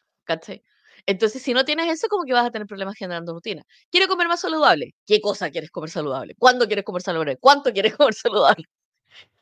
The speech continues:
Entonces, eh, responder esa,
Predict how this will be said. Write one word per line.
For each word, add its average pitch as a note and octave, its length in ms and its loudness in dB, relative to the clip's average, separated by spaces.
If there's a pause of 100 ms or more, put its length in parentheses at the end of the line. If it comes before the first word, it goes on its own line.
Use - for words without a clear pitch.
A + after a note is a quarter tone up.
(320)
Entonces, A#3+ 340 2 (380)
eh, F#3+ 460 0 (220)
responder A3 460 0
esa, F4+ 320 2